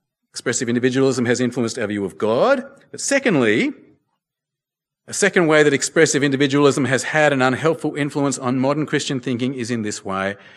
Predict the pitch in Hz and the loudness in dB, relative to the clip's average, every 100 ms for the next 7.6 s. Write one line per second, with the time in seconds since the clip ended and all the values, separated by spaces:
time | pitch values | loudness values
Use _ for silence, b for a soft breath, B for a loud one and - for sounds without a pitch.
0 | b b b _ _ _ _ _ _ 127 | b b b _ _ _ _ _ _ -6
1 | - 139 131 160 165 117 113 - 113 - | -4 -8 -4 -4 -2 -6 -6 -14 -10 -4
2 | 165 123 - - - - _ _ _ _ | 0 0 -2 -4 -4 -8 _ _ _ _
3 | _ _ _ _ _ _ _ _ - 101 | _ _ _ _ _ _ _ _ -20 -6
4 | 110 240 - 220 202 101 101 196 196 175 | 0 2 2 0 0 -4 -2 0 0 0
5 | 143 131 117 110 - - 101 180 - - | 2 4 4 4 2 0 2 2 0 -10
6 | - 131 123 139 156 98 101 - 95 98 | -8 -10 -4 -4 -4 -6 -8 -8 -10 -8
7 | 135 139 123 101 95 | -8 -6 -8 -8 -10